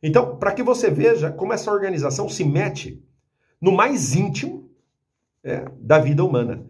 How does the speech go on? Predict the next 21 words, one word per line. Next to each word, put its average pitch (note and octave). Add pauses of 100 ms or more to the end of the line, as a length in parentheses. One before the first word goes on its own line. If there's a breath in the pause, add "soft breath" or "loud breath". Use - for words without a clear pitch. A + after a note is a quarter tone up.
(240 soft breath)
E C#3
agora, D3
os C#3
chupa-dedo G3
da C#3+
vida, C#3+
sabe F3+
o -
que F3
vão C#3+
dizer? C#3+ (280)
Claro, C3 (280 loud breath)
então, D3+
então D3
tem A3
que -
permitir -
tudo, A3+
tem F3
que F3
deixar. F#3+